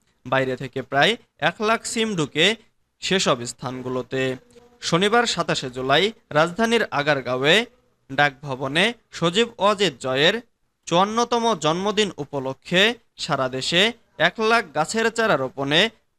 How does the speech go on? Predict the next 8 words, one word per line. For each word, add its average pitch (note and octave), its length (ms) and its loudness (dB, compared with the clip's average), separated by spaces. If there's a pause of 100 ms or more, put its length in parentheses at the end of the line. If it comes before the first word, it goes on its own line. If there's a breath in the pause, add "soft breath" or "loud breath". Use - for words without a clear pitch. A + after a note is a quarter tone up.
(140)
শান্তির D#3+ 540 0
জন্য C#3 400 0 (220)
বৃক্ষ F3+ 340 -2
টি A#3 200 0
for A3+ 300 0 (160)
পিস D3+ 360 -4 (420)
অনুষ্ঠানে D3 640 -2 (200)
প্রধান G#3+ 320 0